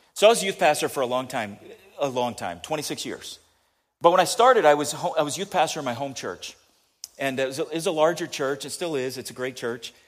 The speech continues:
And I, I love going home and, and visiting. And, it, you know, things have changed a lot. But let me just, let me just give you an example of what I'm talking about today. So youth ministry, uh, we did, we did our high school on Tuesday nights. Wednesday nights was, uh, middle school.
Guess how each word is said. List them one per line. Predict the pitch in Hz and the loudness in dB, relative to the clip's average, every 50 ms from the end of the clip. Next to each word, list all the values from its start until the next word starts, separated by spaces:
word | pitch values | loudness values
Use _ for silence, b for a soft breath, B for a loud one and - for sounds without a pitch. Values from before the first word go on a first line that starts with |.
| b b b _ - | b b b _ -4
And | 127 127 | -2 -2
I, | 127 - - | -2 -2 -2
I | 135 127 | -2 -2
love | 123 123 135 147 143 139 | 0 2 2 2 2 0
going | 151 147 147 135 | -4 -4 -4 -4
home | 123 131 131 139 143 | -4 -4 -4 -4 -6
and, | 123 110 104 - | -8 -8 -8 -8
and | 123 120 113 | -8 -8 -6
visiting. | 104 127 123 - 143 127 127 123 127 127 | -6 -6 -6 -4 -6 -6 -6 -8 -8 -8
And, | 107 98 | -10 -10
it, | 101 - | -12 -12
you | - 131 | -10 -10
know, | 123 113 | -10 -10
things | - 170 160 131 | -10 -10 -12 -12
have | 113 104 | -12 -12
changed | - 156 156 170 - - | -10 -10 -10 -8 -8 -6
a | 110 | -6
lot. | 98 90 92 92 - | -4 -4 -4 -4 -4
But | 135 113 B B B B B B B B B - | -6 -6 B B B B B B B B B -8
let | 180 202 | -6 -4
me | 226 | -4
just, | 165 - - - - - - | -4 -6 -8 -10 -14 -12 -8
let | 170 180 | -6 -6
me | 196 | -4
just | 139 - - | -6 -6 -6
give | - 156 135 | -6 -6 -6
you | 135 | -6
an | 123 | -6
example | 113 - 120 104 104 104 107 95 98 | -6 -6 -6 -6 -4 -4 -4 -4 -4
of | 95 107 | -4 -4
what | 113 104 | -4 -6
I'm | 101 95 | -6 -4
talking | - 107 92 - - | -6 -6 -6 -6 -8
about | 87 92 87 - | -10 -10 -10 -10
today. | - - 82 85 | -10 -10 -10 -8
So | - - - 170 123 92 - - - b b b b b b b b b b _ | -2 2 4 4 4 2 0 -8 -18 b b b b b b b b b b _
youth | - 165 208 202 202 | -4 -2 -2 -2 -2
ministry, | 202 196 185 - - 175 165 165 170 139 | -2 -2 -2 -2 0 2 2 2 0 0
uh, | 139 143 139 131 - - | 2 2 2 2 0 0
we | 160 160 | -2 0
did, | 165 165 156 139 - | 0 0 -2 -4 -4
we | 147 156 | -4 -2
did | 151 | -2
our | 135 120 | -2 0
high | - - 190 | 0 0 0
school | 202 - - 185 | 0 -2 -4 -4
on | 175 160 - | -4 -4 -4
Tuesday | - 170 156 - 165 | -4 -4 -4 -4 -4
nights. | 147 139 139 139 123 - - B B B B _ _ - - - | -4 -4 -4 -4 -6 -8 -12 B B B B _ _ -20 -20 -12
Wednesday | - 120 139 156 180 170 - 180 160 | -6 -2 -2 -2 -2 -2 -2 -2 0
nights | 156 147 147 135 - - | 0 0 -2 -2 -4 -4
was, | 135 131 123 101 - - - - - | -4 -4 -4 -4 -6 -10 -10 -4 -2
uh, | 127 120 110 | 0 0 0
middle | 107 117 147 151 123 | 0 -2 -2 -2 -2
school. | - - - 104 98 98 | -4 -6 -6 -8 -10 -10